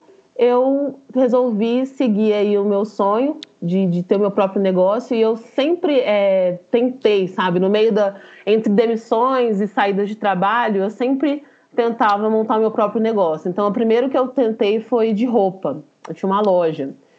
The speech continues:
E aí também não foi, eu vinha pra São Paulo, comprava as coisas, foi aí que eu comecei também a ter esse contato com o mundo do chá, porque em Ribeirão, por ser uma cidade muito quente, é, o pessoal lembra mais do chá realmente nessa época do ano.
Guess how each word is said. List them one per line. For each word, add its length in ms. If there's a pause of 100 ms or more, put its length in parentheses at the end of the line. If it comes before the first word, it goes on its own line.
(260)
E 120
aí 540
também 360
não 120
foi, 460
eu 60
vinha 180
pra 140
São 220
Paulo, 280
comprava 480
as 100
coisas, 340
foi 160
aí 80
que 60
eu 60
comecei 340
também 280
a 80
ter 100
esse 140
contato 440
com 160
o 20
mundo 280
do 80
chá, 360
porque 220
em 40
Ribeirão, 360
por 120
ser 120
uma 100
cidade 260
muito 260
quente, 640 (400)
é, 220
o 40
pessoal 360
lembra 240
mais 240
do 100
chá 200
realmente 420
nessa 320
época 340
do 180
ano. 340